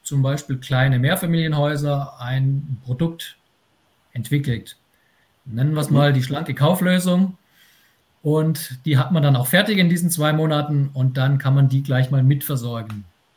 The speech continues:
Speaker 2: Okay.
Speaker 1: Dann will es vielleicht die Hälfte nicht, sondern will lieber mieten. Dann macht man eine Mietvariante.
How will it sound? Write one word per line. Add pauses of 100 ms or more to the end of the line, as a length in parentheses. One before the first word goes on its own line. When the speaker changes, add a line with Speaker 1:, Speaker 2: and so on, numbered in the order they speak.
(920)
Speaker 2:
Okay.
Speaker 1:
Dann
will
es
vielleicht
die
Hälfte
nicht,
sondern
will
lieber
mieten.
Dann
macht
man
eine
Mietvariante.